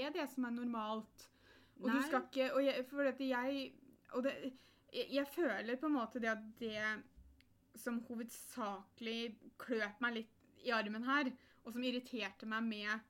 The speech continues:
Speaker 1: det, det at det er et dataskapt
Speaker 2: Mm.
Speaker 1: influensere, er at de ikke har benyttet sjansen, som jeg sa, til å, til å gi oss noe mer som vi kan relatere til.
Speaker 2: Ja.
Speaker 1: Ehm,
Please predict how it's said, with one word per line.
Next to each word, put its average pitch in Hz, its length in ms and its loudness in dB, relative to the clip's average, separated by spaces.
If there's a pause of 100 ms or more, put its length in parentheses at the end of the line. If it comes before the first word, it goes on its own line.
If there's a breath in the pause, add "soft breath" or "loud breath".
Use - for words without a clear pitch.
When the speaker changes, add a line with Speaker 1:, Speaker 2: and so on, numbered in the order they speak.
(100)
Speaker 1:
det, 226 180 -6 (680)
det 214 300 -6
at 208 180 -6
det 226 120 2
er 214 160 4
et 202 100 -4
dataskapt 214 720 -4 (260)
Speaker 2:
Mm. 208 180 -2
Speaker 1:
influensere, 220 600 0 (480 loud breath)
er 214 320 4
at - 420 -8
de 226 200 -4 (100)
ikke - 440 -8 (500)
har 294 200 2
benyttet 262 400 2
sjansen, 220 360 -2
som 226 120 -6
jeg 220 100 0
sa, 220 160 -2 (500 soft breath)
til 240 160 0
å, 240 60 4 (440)
til 262 220 2
å 277 60 8
gi 226 320 -2
oss 226 320 -8
noe 220 340 0 (920)
mer 226 320 0 (880 loud breath)
som - 220 -4
vi 240 80 0
kan 240 180 0
relatere 240 560 -2
til. 269 280 0 (340)
Speaker 2:
Ja. 202 220 -4 (420 loud breath)
Speaker 1:
Ehm, 233 380 2